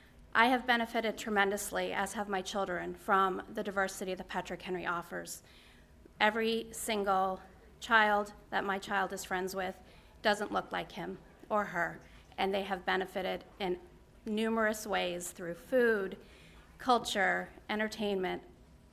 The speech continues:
a variety of different opportunities that are not otherwise presented. The planning units that currently lie outside of the walk zone of the new Fleet Elementary School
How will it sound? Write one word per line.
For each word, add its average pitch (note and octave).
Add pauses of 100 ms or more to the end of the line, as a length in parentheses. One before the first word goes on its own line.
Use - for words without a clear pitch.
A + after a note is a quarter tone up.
(120)
a G3+
variety G3+
of G3
different G3+
opportunities F#3
that F#3 (400)
are F#3+
not F#3+
otherwise F#3
presented. E3+ (800)
The B3
planning D4
units A3+
that -
currently A#3+
lie G#3
outside G#3
of G#3
the G#3+
walk G3
zone F#3
of F#3+
the G3+
new G3
Fleet G3+
Elementary G3
School F3+